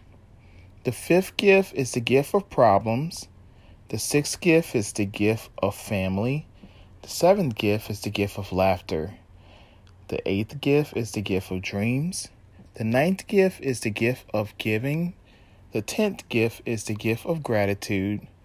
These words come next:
The eleventh gift is the gift of a day. And the twelfth gift is the gift of love. I'm gonna repeat those twelve again for you.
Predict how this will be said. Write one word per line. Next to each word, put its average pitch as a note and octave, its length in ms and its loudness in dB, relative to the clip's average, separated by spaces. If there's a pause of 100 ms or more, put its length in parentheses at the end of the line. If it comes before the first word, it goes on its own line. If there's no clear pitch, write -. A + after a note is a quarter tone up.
(340)
The A2+ 220 0
eleventh A2 560 -2
gift D3 320 0
is A2+ 200 -2
the A2+ 100 -4
gift A#2 400 -2
of A#2 280 2
a A2+ 200 0
day. G#2+ 520 0 (600)
And G#2+ 200 -2
the F#2+ 60 -6
twelfth C3+ 420 2
gift C#3+ 380 0
is A2+ 200 -8
the G#2 80 -6
gift G2+ 460 -4
of G2 380 -4
love. F2 500 -2 (460)
I'm A#2 140 2
gonna A2+ 100 2
repeat C3+ 360 -2
those C3+ 200 0
twelve C3 340 2
again B2+ 300 2
for D3+ 260 2
you. F3+ 320 2